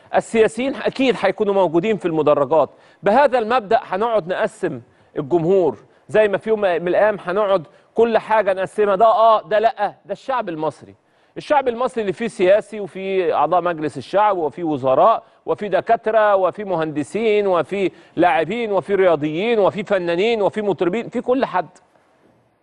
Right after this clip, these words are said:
مبدأ الانتقاد ده يعني ما احبوش <laughs> زي ما بيقولوا، يعني ما، يعني ده انا، ده مش، ده انا شايفه ده انتقاد، انا شايفه ده حاجه كده نفسيه، حاجه كده اي حاجه وخلاص. فارجو ان الناس يكون عندهم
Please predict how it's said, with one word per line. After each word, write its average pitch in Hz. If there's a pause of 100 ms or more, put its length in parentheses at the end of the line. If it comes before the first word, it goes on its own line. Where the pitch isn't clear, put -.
(1120)
مبدأ 247
الانتقاد 220
ده 311 (360)
يعني 202 (260)
ما 180
احبوش 160 (360)
<laughs> - (160)
زي 190
ما 170
بيقولوا، 151
يعني 135
ما، 127 (340)
يعني 156
ده 185
انا، 185
ده 180
مش، 185
ده 160
انا 175
شايفه 160
ده 175
انتقاد، 151 (460)
انا 156
شايفه 175
ده 175
حاجه 190
كده 170
نفسيه، 135
حاجه 123
كده 131
اي 135
حاجه 123
وخلاص. - (360)
فارجو 247
ان 247
الناس 202
يكون 175
عندهم 143